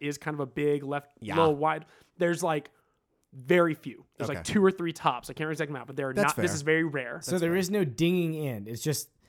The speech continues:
Speaker 1: You, we, it's gonna be
Speaker 3: evens
Speaker 1: back and
Speaker 3: and
Speaker 1: forth,
Speaker 3: odds.
Speaker 1: back
Speaker 2: Yeah.
Speaker 1: and forth. Yes. Then the, there are also bonus points. I will indicate if the question has one. So,
Speaker 2: Okay.
Speaker 1: and I'll usually explain the parameters for it.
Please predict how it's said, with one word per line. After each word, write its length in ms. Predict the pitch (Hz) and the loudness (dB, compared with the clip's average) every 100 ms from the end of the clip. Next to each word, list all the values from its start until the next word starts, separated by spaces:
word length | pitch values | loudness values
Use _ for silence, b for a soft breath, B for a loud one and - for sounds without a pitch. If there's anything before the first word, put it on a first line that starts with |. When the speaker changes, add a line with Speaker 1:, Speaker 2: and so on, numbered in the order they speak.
| _ 156 | _ -6
Speaker 1:
You, 300 | 156 147 147 | -2 -2 -4
we, 260 | 156 160 156 | -4 -4 -2
it's 200 | 147 139 | -4 -2
gonna 120 | 160 | 2
be 60 | 208 | 6
Speaker 3:
evens 240 | 170 180 | 6 6
Speaker 1:
back 40 | 190 | 4
and 80 | |
Speaker 3:
and 60 | 151 | 2
Speaker 1:
forth, 120 | 156 104 | 2 0
Speaker 3:
odds. 100 | 127 | -4
Speaker 1:
back 120 | 131 | -2
Speaker 2:
Yeah. 60 | 98 | -2
Speaker 1:
and 80 | 92 | -6
forth. 200 | 117 - | -12 -12
Yes. 300 | 135 117 - b b b b | -12 -12 -18 b b b b
Then 500 | 147 170 165 160 156 - | 0 2 4 2 -2 -8
the, 380 | 151 151 147 151 | -6 -2 -2 -2
there 220 | 156 143 | 0 2
are 80 | 143 | 2
also 420 | - 226 226 185 | 2 0 2 2
bonus 500 | 160 - 226 302 247 | 2 6 8 8 6
points. 540 | - - 120 - - - 156 | 0 -12 -12 -10 -10 -4 0
I 80 | |
will 160 | 143 147 190 | 0 0 0
indicate 480 | 202 220 220 226 | -2 -2 -4 -6
if 100 | 170 | -6
the 80 | - | -12
question 440 | 160 180 156 175 156 - | -8 -6 -6 -6 -8 -8
has 240 | 156 143 - | -6 -6 -10
one. 220 | - 165 _ _ _ _ _ _ _ _ _ _ | -18 -20 _ _ _ _ _ _ _ _ _ _
So, 180 | - 165 | -4 0
Speaker 2:
Okay. 160 | 151 160 | 0 -2
Speaker 1:
and 80 | 165 | -2
I'll 100 | 165 | -4
usually 240 | 175 175 | -4 -6
explain 320 | 170 - 156 | -6 -4 -4
the 80 | 156 | -6
parameters 500 | - 135 131 123 120 | -8 -10 -10 -12 -14
for 220 | - | -16
it. 80 | 123 | -16